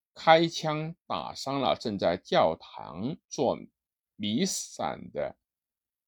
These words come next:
德瑞纳夫人。于连立即遭到了逮捕。在公审的时候，于连愤怒地抨击了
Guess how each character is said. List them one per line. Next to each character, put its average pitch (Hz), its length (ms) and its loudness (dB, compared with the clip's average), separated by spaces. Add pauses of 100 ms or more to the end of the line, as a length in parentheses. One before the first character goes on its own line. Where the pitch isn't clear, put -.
(260)
德 117 200 8
瑞 175 220 8
纳 135 220 4
夫 - 220 -8
人。 65 180 -8 (1700)
于 151 200 4
连 127 440 6 (120)
立 180 360 4
即 101 320 -2
遭 143 300 -4
到 143 160 2
了 65 180 -2
逮 113 300 -10
捕。 - 260 -14 (1700)
在 113 240 8
公 101 240 2
审 92 200 -4
的 69 100 -8
时 92 140 -6
候， 90 260 -4 (300)
于 117 180 2
连 104 260 4
愤 190 360 2
怒 135 100 2
地 - 260 -2
抨 147 360 -6
击 135 180 -4
了 113 260 -2